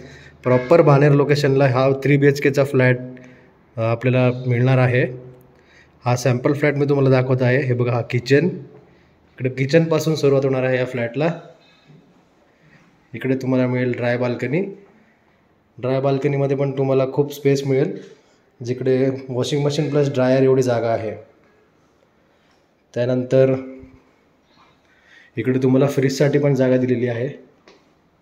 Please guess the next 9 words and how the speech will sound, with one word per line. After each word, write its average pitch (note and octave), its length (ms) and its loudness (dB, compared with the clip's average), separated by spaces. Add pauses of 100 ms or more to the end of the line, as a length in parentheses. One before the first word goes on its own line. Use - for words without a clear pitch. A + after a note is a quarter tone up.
(1200)
Proper C3+ 440 4 (420)
space D3 420 4
utilization C3 520 4
केलेलं A#2+ 280 -2
आहे A2 120 -6
त्यांनी. A2+ 300 -6 (3000)
इकडे B2 240 2
येईल C3 120 8
hall, B2 320 2